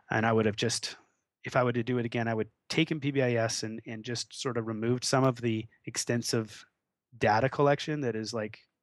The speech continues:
you can't even keep up with it. And, um, so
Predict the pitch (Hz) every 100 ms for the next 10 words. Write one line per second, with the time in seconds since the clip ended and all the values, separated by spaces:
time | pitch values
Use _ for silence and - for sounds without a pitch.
0 | _ _ 120 113 123 110 101 117 113 110
1 | 123 127 123 - - - - _ - 117
2 | 110 107 107 - 113 107 110 117